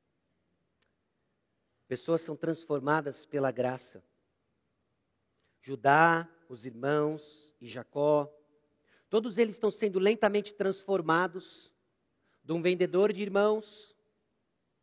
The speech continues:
de um corrupto sexualmente,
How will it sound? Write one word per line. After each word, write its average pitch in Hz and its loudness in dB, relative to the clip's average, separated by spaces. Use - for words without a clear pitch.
de 156 -6
um 165 -2
corrupto 175 4
sexualmente, 190 0